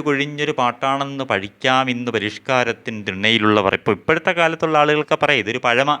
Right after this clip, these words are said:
ഈ പുള്ളുവൻ പാട്ട് എന്നൊക്കെ പറയുന്നത് ഒരു പഴയ കാലത്തെ ഒരു ഇതാണ്, അതൊക്കെ വെറുതെ, ആ, വന്നിട്ട് അവർ ഒരു, ആ, എന്താണ്, അങ്ങനെയൊക്കെ പഴിച്ചേക്കാം. അതിന് പരിഷ്കാരത്തിൻ്റെ തിണ്ണയിലിരിക്കുന്ന ആ പുതുതലമുറയ്ക്ക് ഇതൊന്നും ഇഷ്ടപ്പെടില്ല, അവരതിനെ പഴിച്ചേക്കാം, അല്ലെങ്കിൽ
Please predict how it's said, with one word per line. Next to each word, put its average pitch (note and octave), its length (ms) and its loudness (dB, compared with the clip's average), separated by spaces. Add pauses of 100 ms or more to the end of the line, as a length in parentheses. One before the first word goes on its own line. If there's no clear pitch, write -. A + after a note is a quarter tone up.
(460)
ഈ B2 140 -10
പുള്ളുവൻ C#3 380 -2
പാട്ട് D3+ 280 2 (120)
എന്നൊക്കെ D3 280 -4
പറയുന്നത് D3+ 400 -2
ഒരു D#3 160 0
പഴയ D3+ 300 2
കാലത്തെ D3 340 0
ഒരു D3 120 -4 (100)
ഇതാണ്, C#3+ 260 0 (160)
അതൊക്കെ C3 300 -4
വെറുതെ, C#3 260 4 (200)
ആ, - 20 4 (180)
വന്നിട്ട് C#3+ 340 2
അവർ C#3 140 4 (220)
ഒരു, C#3+ 120 -2 (460)
ആ, - 20 -6 (220)
എന്താണ്, D3+ 280 2
അങ്ങനെയൊക്കെ E3+ 380 2
പഴിച്ചേക്കാം. E3+ 500 2 (360)
അതിന് A#2 240 -4
പരിഷ്കാരത്തിൻ്റെ C#3 600 0
തിണ്ണയിലിരിക്കുന്ന B2 540 0
ആ A#2 160 0
പുതുതലമുറയ്ക്ക് B2 720 -8
ഇതൊന്നും A2+ 280 -6
ഇഷ്ടപ്പെടില്ല, B2+ 440 0 (100)
അവരതിനെ B2 300 -2 (100)
പഴിച്ചേക്കാം, A#2+ 580 -4
അല്ലെങ്കിൽ G#2+ 220 -8